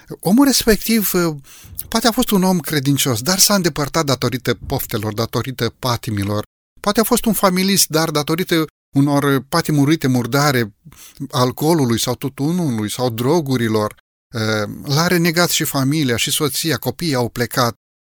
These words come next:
Însă el și-ar dori întoarcerea, și-ar dori acea credință pe care în copilărie sau în tinerețe a experimentat-o atât de frumos, acel loc, eh, liniștit din adunare sau din biserică. Ce ați sfătui pe un astfel de om?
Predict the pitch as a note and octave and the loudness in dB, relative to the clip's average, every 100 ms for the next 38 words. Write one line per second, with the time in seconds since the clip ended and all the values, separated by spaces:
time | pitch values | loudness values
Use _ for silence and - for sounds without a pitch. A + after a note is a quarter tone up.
0 | _ F#3 F3 F3+ F3+ D#3 - D3+ B2+ C#3 | _ 0 2 2 2 2 0 -2 -2 0
1 | C#3+ D3+ C#3 - A#2+ G#2 - A#2+ G2+ - | 2 2 0 0 -2 -2 -2 -2 -2 -4
2 | A#2 G2+ G2 - - - - D3+ D3 E3+ | -6 -4 -6 -10 -20 -6 -2 0 0 2
3 | G3 E3+ F#3 E3 D3+ D3 A#2 E3 D3+ B2 | 4 4 0 -2 0 -2 0 2 2 2
4 | C3 C3+ C3 C3 B2+ D#3 D#3 C#3+ C#3 B2+ | 0 -4 -2 -2 0 0 0 -2 0 0
5 | C3+ C3+ - C3 B2+ - B2 B2 C3+ - | 0 0 0 0 0 -2 -2 0 -2 -2
6 | B2 B2 - C#3+ C3 C3 B2+ A#2+ D3+ C#3+ | -2 -2 -4 -2 0 0 0 -2 -4 -4
7 | A#2+ D3 C3 A2+ B2+ C3+ B2 - _ _ | -6 -6 -6 -6 -4 -2 -2 -4 _ _
8 | _ E3 D#3 F#3+ G3+ G#3+ - E3 D#3 C#3+ | _ -10 -4 0 2 2 2 -2 0 0
9 | D#3 D#3+ D3 - F#3 B2+ D3 D3+ C#3 D#3+ | 0 0 -2 -2 -4 0 0 0 -2 -2
10 | E3+ C3 C#3+ B2+ C#3 C3 B2 - C#3 A#2+ | -2 -2 -2 -2 -2 0 -2 0 -2 -2
11 | B2 - _ _ _ - G#3 - - - | -4 -6 _ _ _ -4 -2 -2 -4 -2
12 | C3 B2 C3 A#2 A#2+ - _ - A#2 A#2 | -4 -2 -2 -2 -4 -6 _ -4 -2 -2
13 | - - G#2+ A2+ A2+ | -4 -6 -4 0 0